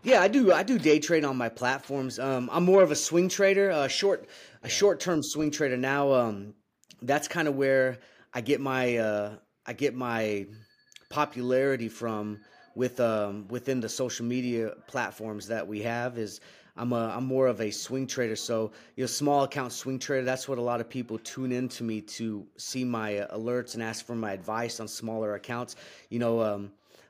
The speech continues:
Speaker 1: example, I got a, a couple challenges going up,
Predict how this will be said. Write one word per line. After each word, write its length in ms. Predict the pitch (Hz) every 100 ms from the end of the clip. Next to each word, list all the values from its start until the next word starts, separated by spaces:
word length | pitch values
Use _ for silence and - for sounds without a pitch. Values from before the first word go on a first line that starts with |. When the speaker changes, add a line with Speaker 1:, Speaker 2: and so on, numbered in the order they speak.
| _ _ -
Speaker 1:
example, 460 | 117 139 139 123
I 80 | 123
got 220 | 123 120
a, 320 | 110 107 104 110
a 40 |
couple 260 | - 131 113
challenges 540 | - 123 131 113 104
going 260 | 98 113 107
up, 220 | 101 101